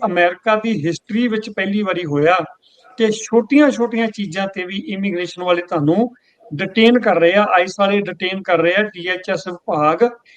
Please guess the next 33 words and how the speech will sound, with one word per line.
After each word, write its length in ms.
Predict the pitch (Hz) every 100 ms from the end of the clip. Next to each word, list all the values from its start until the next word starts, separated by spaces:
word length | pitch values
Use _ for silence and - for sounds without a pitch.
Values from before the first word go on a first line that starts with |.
| -
ਕਿਸੇ 380 | 226 220 269 277
ਦੀ 220 | 220 254
ਵੀ 140 | 240
ਸੁਣਨ 500 | 240 - 190 202 214
ਨੂੰ, 280 | 214 220 226
ਮੰਨਣ 300 | 180 170 180
ਨੂੰ 260 | 190 202 220
ਤਿਆਰ 380 | - 180 175 160
ਨਹੀਂ 260 | 156 208
ਹੈਗਾ 360 | 180 147 185 240 - _ _ -
ਜਦੋਂ 360 | 131 196 233 262
ਦਾ 200 | 226 214 208
ਇਹ 240 | 175 214
ਨਵਾਂ 400 | 202 170 175 190
ਲਾਅ 300 | 156 151 202 220 _ _ _ 147
ਬਣਿਆ 260 | 190 208 233
ਹੈਗਾ। 300 | 180 165 208
ਸੋ 200 | 214 208
ਤੁਸੀਂ 340 | 208 185 202
ਭਾਈ 180 | 214 208 190
ਆਪੋ 240 | 180 -
ਆਪਣਾ 220 | 185 190
ਖਿਆਲ 360 | 196 - 175 165
ਰੱਖੋ, 380 | 165 - 202 254 - _ _ - _ -
ਜੇ 360 | 160 190 202
ਕਿਸੇ 340 | 202 190 196 196
ਦੀ 120 | 208
ਕੋਈ 180 | 208 214 180
ਏਦਾਂ 240 | 160 190
ਦੀ 120 | 190
ਪ੍ਰੋਬਲਮ 440 | 202 185 185 190 196
ਹੈਗੀ 320 | 175 175 196
ਆ 140 | 208